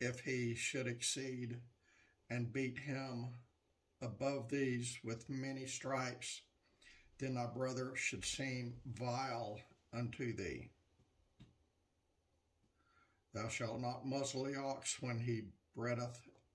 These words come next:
out, when he treadeth out the corn. If brethren dwell together, and one of them die, and have no child, the wife of the dead shall not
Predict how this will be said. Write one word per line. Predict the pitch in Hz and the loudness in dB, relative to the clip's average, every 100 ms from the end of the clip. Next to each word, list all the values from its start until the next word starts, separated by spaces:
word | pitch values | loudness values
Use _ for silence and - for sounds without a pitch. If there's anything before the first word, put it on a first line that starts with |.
| - | 0
out, | 123 117 - - - | 4 4 0 -6 -2
when | 131 | 0
he | 107 | 2
treadeth | - 127 120 113 - - | 2 4 2 0 -4 0
out | 113 101 - - | 2 2 -2 -6
the | 120 | -4
corn. | 120 - 113 101 90 87 - _ _ - _ _ _ - _ _ - - - _ _ _ | -2 0 2 0 -4 -10 -16 _ _ -20 _ _ _ -20 _ _ -20 -20 -20 _ _ _
If | 113 117 - | -4 -4 0
brethren | 127 131 131 123 120 120 - - | 2 2 2 0 -2 -4 -10 -8
dwell | 131 139 139 | -2 0 0
together, | 139 120 131 127 110 117 - - - | 0 0 0 0 -2 -4 -10 -16 -2
and | 123 123 | 0 2
one | 127 | 0
of | 117 | -2
them | 127 127 | -4 -2
die, | 123 120 117 120 - - _ - | -2 2 2 0 -6 -20 _ -4
and | 117 | -2
have | 127 123 | 0 -2
no | 120 123 | -2 -2
child, | - 123 120 110 117 - _ _ _ _ - - _ _ - | 2 4 4 2 -2 -10 _ _ _ _ -20 -20 _ _ -2
the | 120 | 0
wife | 127 131 120 | 2 0 0
of | 139 | 0
the | 131 | -2
dead | 127 139 135 113 | 0 0 0 -2
shall | - 127 117 | 0 2 4
not | 117 120 | 4 2